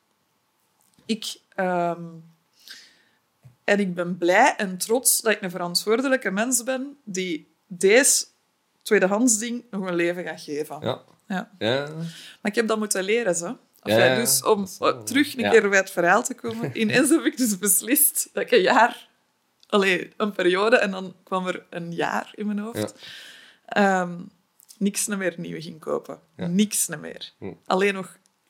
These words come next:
Speaker 1: Ik heb me wel wat afgebakend, alleen nog eten en, heel
Speaker 2: Ja.
Speaker 1: slecht voor het klimaat, brandstoffen heb ik ook nog gekocht. Want ik dacht, ehm,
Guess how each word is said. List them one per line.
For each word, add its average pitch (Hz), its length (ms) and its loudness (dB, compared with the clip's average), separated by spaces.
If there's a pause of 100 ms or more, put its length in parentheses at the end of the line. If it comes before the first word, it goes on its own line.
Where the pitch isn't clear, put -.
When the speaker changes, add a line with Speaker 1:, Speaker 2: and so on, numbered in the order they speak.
Speaker 1:
Ik - 60 -20
heb 185 160 -4
me 180 100 -2
wel 190 200 -4
wat - 160 -6
afgebakend, 196 720 -4
alleen 202 260 0
nog 196 220 -4
eten 226 500 2 (380)
en, 226 460 4
heel 202 220 4
Speaker 2:
Ja. 240 60 8
Speaker 1:
slecht - 600 4
voor 202 100 4
het 208 140 4
klimaat, 196 540 2 (140)
brandstoffen 208 720 4
heb 185 100 -2
ik 180 140 -6
ook 180 140 -2
nog 180 140 -12
gekocht. - 760 -8
Want 180 220 -4
ik 170 200 -6
dacht, - 580 0 (920)
ehm, 160 500 0